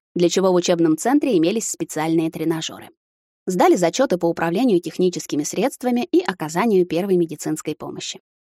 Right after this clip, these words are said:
На последнем занятии нас даже вывезли к стене периметра на специальную базу, чтобы показать различные нюансы на практике. Когда наши данные отправили в штаб по внешним полетам,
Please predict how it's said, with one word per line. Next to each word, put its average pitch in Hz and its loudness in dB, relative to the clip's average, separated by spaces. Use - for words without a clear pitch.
На - 0
последнем 185 4
занятии 190 0
нас 175 4
даже 170 0
вывезли 175 -2
к - -10
стене 175 2
периметра 170 -2
на 180 2
специальную 160 0
базу, 156 -6
чтобы 170 -2
показать 175 0
различные 160 0
нюансы 165 -2
на 165 0
практике. - -12
Когда 226 0
наши 233 6
данные 208 2
отправили 170 0
в - -10
штаб - -2
по 170 0
внешним 170 2
полетам, 247 0